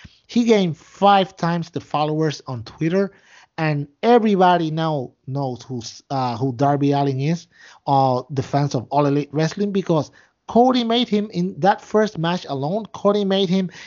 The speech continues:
into an instant star. Same thing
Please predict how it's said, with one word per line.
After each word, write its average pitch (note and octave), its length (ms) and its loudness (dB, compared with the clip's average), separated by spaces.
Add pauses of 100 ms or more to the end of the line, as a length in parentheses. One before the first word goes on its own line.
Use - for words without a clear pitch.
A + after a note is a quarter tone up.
into E3+ 460 4
an D3+ 300 2 (100)
instant G3 520 -2
star. - 420 -2 (220)
Same D3+ 380 -4
thing A#3 360 -2